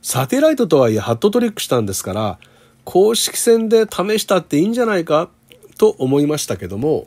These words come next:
その願いは叶いませんでした。二千六年、二千七年といえば、浦和レッズに日本代表選手、元日本代表選手がいっ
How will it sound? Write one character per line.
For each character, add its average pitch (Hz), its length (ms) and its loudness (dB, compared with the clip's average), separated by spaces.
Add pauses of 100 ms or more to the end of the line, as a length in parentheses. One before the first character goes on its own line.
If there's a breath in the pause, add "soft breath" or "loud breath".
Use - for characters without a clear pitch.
(140)
そ - 180 -10
の 110 140 -4
願 139 240 -2
い 160 40 2
は 113 120 0
叶 120 220 -6
い 160 60 -2
ま 170 100 -4
せ 196 120 0
ん 185 60 0
で 127 80 -4
し - 80 -8
た。 - 140 -18 (1160 soft breath)
二 117 120 -2
千 233 260 4
六 131 220 2
年、 110 200 0
二 104 120 -4
千 185 240 2
七 117 200 0
年 104 240 -2 (280)
と 101 100 -8
い 104 100 -2
え 117 60 -2
ば、 120 340 -2 (920 soft breath)
浦 123 160 0
和 131 100 4
レ 139 80 4
ッ 131 80 0
ズ 127 160 -6
に 117 140 0
日 120 120 2
本 202 200 4
代 151 240 4
表 180 120 0
選 190 180 4
手、 - 200 -8 (160)
元 202 280 4
日 143 100 4
本 135 240 2
代 120 240 0
表 127 160 -2
選 120 180 -4
手 110 120 -8
が 92 180 -10
い 113 60 -6
っ 107 40 -6